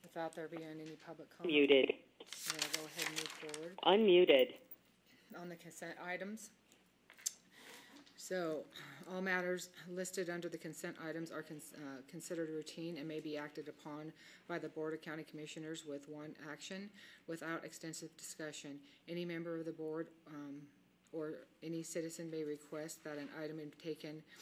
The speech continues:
Speaker 1: uh, from the consent agenda, discussed, and acted upon separately during the meeting. Consent, uh, agenda materials are available at the Lander County Clerk's office for viewing, and copies are available at a nominal fee. So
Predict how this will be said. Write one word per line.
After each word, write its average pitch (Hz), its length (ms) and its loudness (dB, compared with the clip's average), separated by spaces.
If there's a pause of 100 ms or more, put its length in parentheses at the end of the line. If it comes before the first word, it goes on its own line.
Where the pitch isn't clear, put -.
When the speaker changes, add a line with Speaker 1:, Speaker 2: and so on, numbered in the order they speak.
(640)
Speaker 1:
uh, 165 240 -8
from 175 260 -6
the 170 60 -6
consent 170 560 -6 (120)
agenda, 160 440 -4 (240)
discussed, 165 680 -6
and 160 160 -10
acted 151 300 -8
upon 156 340 -10
separately 156 480 -8
during 147 320 -6
the 147 60 -10
meeting. 131 360 -8 (280)
Consent, 170 320 -4 (220)
uh, 151 500 -12
agenda 156 340 -8 (140)
materials 165 640 -6
are 147 140 -4
available 151 600 -8
at 143 80 -16
the - 80 -14
Lander 147 240 -8
County 147 280 -10
Clerk's - 440 -14 (760)
office 196 380 -2
for 196 160 0
viewing, 185 520 0
and 156 360 -4
copies 185 400 -4
are 156 160 2
available 170 560 -2 (400)
at 151 80 -6
a 147 80 -6
nominal 156 460 -8
fee. 127 400 -6
So 135 340 -10